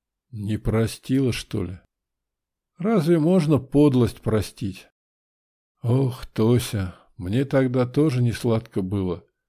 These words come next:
И с тобой плохо поступил, и семейная жизнь не сложилась.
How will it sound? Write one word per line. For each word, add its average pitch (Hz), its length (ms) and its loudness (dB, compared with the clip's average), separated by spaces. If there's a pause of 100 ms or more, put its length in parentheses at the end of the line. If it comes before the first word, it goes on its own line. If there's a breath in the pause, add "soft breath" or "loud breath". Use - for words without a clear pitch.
(440)
И 104 120 -6
с - 120 -8
тобой 123 460 0
плохо 127 340 -2
поступил, 117 760 -6 (380)
и 107 100 -6
семейная 120 640 2
жизнь 123 360 -2
не 127 80 -4
сложилась. 117 800 -2